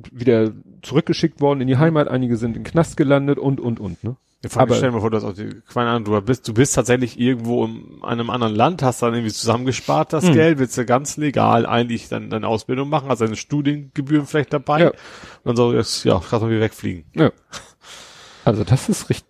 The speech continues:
Speaker 1: das fand ich richtig
Speaker 2: Ja,
Speaker 1: hinterfragt.
Speaker 2: das ist aber garantiert, das wird jetzt gar, vor Trump garantiert auch nicht gegeben.
Speaker 1: Nee, das stimmt.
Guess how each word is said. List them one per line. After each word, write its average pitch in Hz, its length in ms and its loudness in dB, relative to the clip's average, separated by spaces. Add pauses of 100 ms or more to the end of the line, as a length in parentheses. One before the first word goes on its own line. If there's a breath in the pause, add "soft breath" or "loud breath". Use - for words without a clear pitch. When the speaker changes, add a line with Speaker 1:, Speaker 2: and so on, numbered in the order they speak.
Speaker 1:
das - 180 0
fand 170 240 -2
ich - 180 -6
richtig - 260 -6
Speaker 2:
Ja, 104 120 2
Speaker 1:
hinterfragt. - 260 -2
Speaker 2:
das 113 100 2
ist 127 100 0
aber 117 240 4
garantiert, 113 360 2
das - 140 -4
wird 123 100 2
jetzt - 140 -8
gar, 117 180 2 (200)
vor 123 240 0
Trump 113 240 -2
garantiert 110 280 0
auch 107 100 -4
nicht 104 140 -8
gegeben. 92 360 -8
Speaker 1:
Nee, 127 220 2 (640)
das 120 200 4
stimmt. - 380 -12